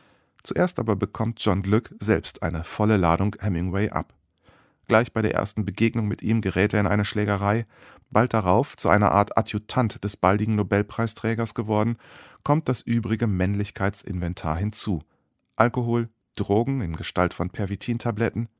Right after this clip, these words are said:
Frauen. Alle nur allzu wahren Hemingway-Klischees aufzurufen, gelingt Kopetzky, ohne selbst einen Hemingway-Roman zu schreiben.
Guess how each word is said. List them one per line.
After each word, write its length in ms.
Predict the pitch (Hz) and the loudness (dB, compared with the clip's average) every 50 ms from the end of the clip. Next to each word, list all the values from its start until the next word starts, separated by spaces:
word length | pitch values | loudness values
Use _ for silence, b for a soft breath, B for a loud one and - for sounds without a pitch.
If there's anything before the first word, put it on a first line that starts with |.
| _ _ | _ _
Frauen. 480 | _ - - 101 90 78 78 73 76 - _ _ _ _ _ _ b b b b b b b b b b b b b b b - | _ -10 -4 -2 -2 -2 -2 -6 -10 -16 _ _ _ _ _ _ b b b b b b b b b b b b b b b 2
Alle 220 | - 139 175 143 | 2 4 4 4
nur 160 | 127 120 - - | 4 2 2 2
allzu 320 | 101 120 - - 110 87 | 2 0 0 -2 0 2
wahren 260 | 95 95 104 101 95 | 4 4 4 2 0
Hemingway-Klischees 960 | 87 82 135 135 107 92 85 82 85 - - - 87 - - 98 98 95 - - | -4 -2 0 0 2 2 2 0 0 -2 -4 -6 -4 -2 0 0 -2 -2 -2 0
aufzurufen, 760 | 107 117 - - - - 95 - 101 95 87 - 110 120 b b b b b b | 0 0 0 0 -4 -4 -2 -2 -2 -2 -2 0 -2 -2 b b b b b b
gelingt 380 | b 104 98 110 117 131 _ - | b 0 0 2 0 0 _ -6
Kopetzky, 720 | - 110 - - 120 117 - - - - 131 139 - _ _ _ _ - | -8 -8 -6 -4 -6 -4 -4 -4 -4 -4 -6 -6 -6 _ _ _ _ 0
ohne 180 | 131 139 143 | 0 2 2
selbst 360 | 131 127 117 92 - - - - | 4 4 2 2 2 0 -2 0
einen 160 | 95 92 85 | 0 0 0
Hemingway-Roman 840 | 85 107 92 90 90 85 80 85 85 82 92 90 87 85 82 85 | 0 0 0 0 0 0 0 0 0 0 0 0 0 0 0 0
zu 100 | - - | -2 -4
schreiben. 440 | 101 - - 82 78 71 - - | -4 -4 -4 -6 -6 -8 -10 -14